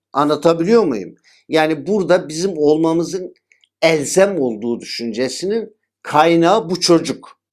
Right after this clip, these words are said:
Yani şaşırdım gerçekten. Şaşırma sebebim şu, hem Z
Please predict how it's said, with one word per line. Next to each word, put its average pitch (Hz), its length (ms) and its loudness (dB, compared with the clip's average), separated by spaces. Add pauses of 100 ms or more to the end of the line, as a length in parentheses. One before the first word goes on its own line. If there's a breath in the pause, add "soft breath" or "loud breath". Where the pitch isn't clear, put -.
Yani 131 220 -2
şaşırdım 160 680 0
gerçekten. 139 560 -2
Şaşırma 175 560 -4
sebebim 160 580 -2
şu, 247 340 -10 (160)
hem 196 380 0
Z - 200 -4